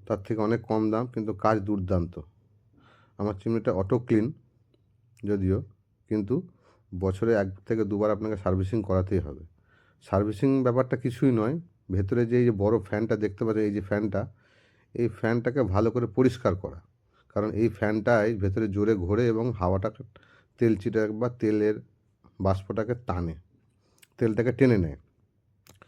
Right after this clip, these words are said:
যাই হোক, প্রথমে চিমনিটাকে খুলে ভাই এই ফ্যানটাকে খোলার চেষ্টা করছিল। এই প্লাগটা ভীষণ শক্তভাবে লাগানো আছে, প্লাগটা খুলতেই খুব বেগ পেতে হচ্ছিল। অনেক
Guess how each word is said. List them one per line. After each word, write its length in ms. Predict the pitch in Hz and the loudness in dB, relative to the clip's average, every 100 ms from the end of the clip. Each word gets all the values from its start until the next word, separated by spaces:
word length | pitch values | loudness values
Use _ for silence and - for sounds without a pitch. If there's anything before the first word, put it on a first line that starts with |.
| _ _ - | _ _ -4
যাই 100 | 104 | 0
হোক, 140 | 120 | 0
প্রথমে 440 | 123 107 110 113 110 - | 0 -2 0 0 0 -4
চিমনিটাকে 460 | - 110 101 101 110 | -2 0 0 0 0
খুলে 540 | 101 - 110 113 170 165 _ 98 | -2 -6 0 2 2 -2 _ -4
ভাই 240 | 87 107 117 - _ _ - | -2 -2 -4 -14 _ _ -10
এই 60 | |
ফ্যানটাকে 440 | 95 107 107 110 107 | -6 -2 0 0 -2
খোলার 260 | 113 101 | 0 -2
চেষ্টা 260 | 104 98 110 | -2 -4 -2
করছিল। 300 | 107 101 101 | -4 -4 -4
এই 100 | 101 | -4
প্লাগটা 680 | 98 - - 117 127 123 | -6 -10 -2 0 2 2
ভীষণ 300 | 117 107 123 | 2 0 -2
শক্তভাবে 520 | 113 - - 135 123 113 | -4 -6 -4 0 2 4
লাগানো 360 | 92 90 90 | 2 2 0
আছে, 180 | 80 - _ _ _ _ _ _ _ | -4 -10 _ _ _ _ _ _ _
প্লাগটা 380 | 98 104 110 123 | -4 -4 -2 -4
খুলতেই 580 | 120 - 120 117 107 120 - _ _ _ _ | -4 -2 -2 0 0 0 -6 _ _ _ _
খুব 180 | - 127 | -4 -2
বেগ 320 | 98 127 127 | 6 6 8
পেতে 180 | 117 101 | 2 2
হচ্ছিল। 420 | 95 92 - 69 - _ _ _ _ _ _ _ _ _ _ _ _ - | 0 -2 -6 -10 -12 _ _ _ _ _ _ _ _ _ _ _ _ -6
অনেক 260 | 107 120 | -2 -2